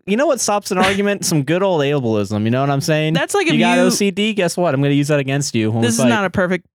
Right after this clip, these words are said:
Speaker 2: comparison, but it's like if, <laughs> if I had O C D and if I hated Matt Damon so much.
Speaker 1: I just brought up Matt Damon.
Speaker 2: Yeah. You just started playing Matt Damon movies in the middle of our arguments
Speaker 1: <laughs>
Speaker 2: to explode me.
Speaker 1: Yeah.
Speaker 2: That would suck.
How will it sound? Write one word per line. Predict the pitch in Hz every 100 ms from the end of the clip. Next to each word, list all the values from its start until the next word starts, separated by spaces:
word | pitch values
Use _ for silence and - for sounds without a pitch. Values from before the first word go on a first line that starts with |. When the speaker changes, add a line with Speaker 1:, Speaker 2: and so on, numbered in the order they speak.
| -
Speaker 2:
comparison, | 185 165 156 156 170 208 202
but | 190 190
it's | 226 -
like | 226 220 - _
if, | 196 185 -
<laughs> | _
if | - 202 - 285 - 240 240
I | 247
had | 233 214
O | 196
C | 185 190
D | 175 170 160
and | 165
if | 165
I | 175
hated | 170 160
Matt | 156 147
Damon | 143 135 156
so | 156
much. | 160 147 - - - -
Speaker 1:
I | 165
just | 170
brought | 151 143
up | 143
Matt | 123 117 123
Damon. | 120 117 110 107 107
Speaker 2:
Yeah. | 214 190 127 180 _ _ - -
You | 233
just | 220
started | 262 226
playing | 220 202
Matt | 196 165
Damon | 156 160 165
movies | 180 190 208 202 - -
in | 220
the | 202
middle | 185 185
of |
our | 170
arguments | 143 156 190 190 185 302 -
Speaker 1:
<laughs> | -
Speaker 2:
to | 202 180 _ _ _ -
explode | 147 - - 175 151 160
me. | 185 190 233
Speaker 1:
Yeah. | - 175 170 127 107 127 226
Speaker 2:
That |
would | 233 208
suck. | - 262 123